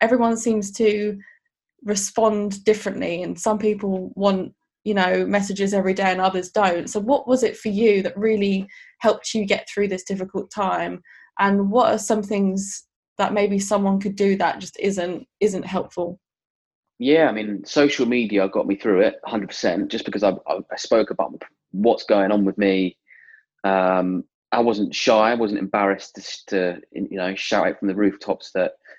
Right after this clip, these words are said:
Speaker 2: "Yes, I've lost a testicle, I've got no hair, I've got cancer, but I'm telling you because I want to help you." That helped a lot. So if anyone has to go through anything similar to me, then I'd just say, "Look, just be proud,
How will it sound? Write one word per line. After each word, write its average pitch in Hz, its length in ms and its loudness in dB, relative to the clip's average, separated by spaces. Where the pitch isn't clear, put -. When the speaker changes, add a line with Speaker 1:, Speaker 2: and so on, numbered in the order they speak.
Speaker 2:
"Yes, - 320 -4
I've 90 120 -4
lost 98 280 -4
a - 20 -10
testicle, 95 720 -2
I've 92 120 -6
got - 180 0
no 98 220 -2
hair, 95 380 -2
I've - 60 -8
got - 180 -2
cancer, 95 480 -6
but - 120 2
I'm 98 100 -4
telling 95 360 -2
you 92 140 -2
because 98 240 -8
I 98 60 -4
want 98 220 -2
to - 60 -12
help 98 280 -4
you." 85 180 -6
That 110 160 2
helped - 340 -2
a 92 40 -4
lot. 95 340 2
So 101 100 -4
if 90 100 -8
anyone 101 320 0
has 95 180 -10
to 101 80 -10
go 98 200 0
through - 220 -6
anything 92 420 -8
similar 98 340 -4
to - 160 -18
me, 90 240 -10
then 95 100 -8
I'd 95 220 -6
just - 240 -10
say, 92 160 -4
"Look, 98 300 -4
just - 320 -8
be 220 120 0
proud, 104 480 0